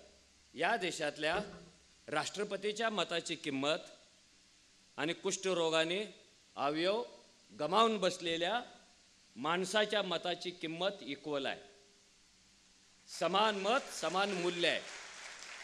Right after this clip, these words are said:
काय पाहिजे होते? हे मिरॅकलच होतं भारताला. त्याचं कारण भारताने त्याच्या इतिहासामध्ये, राजकीय इतिहासामध्ये, भारत स्वतंत्र किती वर्ष होता? भारताचा राजकीय इतिहास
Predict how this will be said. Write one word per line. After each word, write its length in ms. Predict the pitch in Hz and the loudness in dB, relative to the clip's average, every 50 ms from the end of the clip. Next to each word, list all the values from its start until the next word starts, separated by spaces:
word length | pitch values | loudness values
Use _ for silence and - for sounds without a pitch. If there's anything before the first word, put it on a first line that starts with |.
| - - - - - - - - | -14 -14 -14 -14 -14 -16 -10 -4
काय 160 | 202 262 302 | 2 2 2
पाहिजे 240 | - 269 254 240 233 | 2 2 2 2 2
होते? 440 | 220 208 - 202 185 165 127 - - - - - - - - - - - - - - - - - - - | 2 2 0 0 -2 -2 -2 -4 -12 -18 -20 -20 -20 -20 -20 -20 -20 -20 -20 -20 -20 -20 -20 -20 -6 -4
हे 80 | 208 285 | -2 -2
मिरॅकलच 600 | 262 220 196 220 254 269 269 294 302 311 277 262 | 0 0 0 0 -2 -4 -4 -6 -6 -6 -6 -6
होतं 260 | 285 240 285 285 277 | -6 -4 -4 -4 -4
भारताला. 640 | 214 196 185 202 202 214 254 247 254 240 214 151 - - - - - - - - - - | -4 -6 -6 -6 -6 -4 -2 2 4 4 2 2 -2 -8 -18 -20 -20 -20 -20 -20 -18 -6
त्याचं 220 | - 190 190 254 240 | -6 -4 -2 -2 -2
कारण 460 | 240 220 196 202 214 233 277 320 320 - - - - - - - | 0 2 2 2 4 2 2 2 -2 -4 -10 -18 -20 -20 -20 -16
भारताने 720 | - 127 147 151 165 160 - - 220 226 226 226 240 269 | -12 -4 0 0 0 0 0 0 0 0 2 0 -2 -4
त्याच्या 420 | 262 - - 180 175 - 214 226 233 | -4 -4 -4 -4 -2 -2 0 0 0
इतिहासामध्ये, 920 | 202 170 151 - - 185 196 208 202 - 202 190 190 180 175 175 170 156 | 0 -2 -6 -4 -4 -2 -2 -2 -2 -4 -6 -4 -4 -6 -6 -4 -4 -4
राजकीय 420 | 151 151 156 151 - - 202 208 | -4 -4 -6 -6 -8 -10 -8 -8
इतिहासामध्ये, 800 | 202 190 - 185 180 180 180 185 175 180 175 170 170 147 110 - - - - - - - - - - - - - - - - | -8 -8 -6 -6 -8 -6 -6 -8 -6 -6 -4 -2 -2 -2 -2 -4 -10 -20 -20 -20 -20 -20 -20 -20 -20 -20 -20 -20 -20 -20 -14
भारत 260 | - 151 175 196 214 | -4 -2 -2 -2 -2
स्वतंत्र 420 | - - - 202 214 208 214 208 190 | -4 -6 -10 -8 -8 -8 -8 -8 -8
किती 200 | 196 196 202 208 | -8 -6 -4 -2
वर्ष 260 | 202 190 160 - 165 | -2 -2 -2 -2 -6
होता? 220 | 131 107 - 98 87 - - - - - _ _ _ - _ _ _ _ _ _ _ _ _ _ _ _ _ _ _ _ _ _ _ _ _ _ _ _ _ _ _ _ - | -6 -8 -8 -12 -16 -16 -20 -20 -20 -20 _ _ _ -20 _ _ _ _ _ _ _ _ _ _ _ _ _ _ _ _ _ _ _ _ _ _ _ _ _ _ _ _ -20
भारताचा 580 | - 143 165 165 - - 214 220 190 226 233 240 | -14 -10 -8 -8 -6 -4 -6 -4 -2 0 0 2
राजकीय 460 | 202 180 175 160 160 - 214 226 214 | 2 0 0 -2 -4 -4 -2 0 0
इतिहास 480 | 202 202 160 147 147 160 185 214 - | 0 -2 0 0 2 2 0 -2 -6